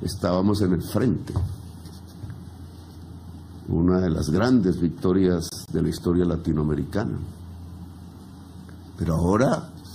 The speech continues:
la idea es destruir la democracia en algunos sectores de la sociedad y de la política.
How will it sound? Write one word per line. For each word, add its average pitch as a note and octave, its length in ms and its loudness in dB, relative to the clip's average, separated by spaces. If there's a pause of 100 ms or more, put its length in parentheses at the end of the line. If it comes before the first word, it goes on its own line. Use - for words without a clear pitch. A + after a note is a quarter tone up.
(140)
la D#2+ 80 2
idea A2 300 4
es C3 120 6
destruir B2 640 6 (220)
la - 160 -2
democracia - 680 -4 (1800)
en F#2 140 4
algunos F2+ 420 4
sectores F#2+ 460 2
de G#2+ 100 6
la G2+ 100 4
sociedad F#2+ 520 2
y B2+ 80 2
de A#2 120 2
la F2 120 2
política. E2+ 760 -2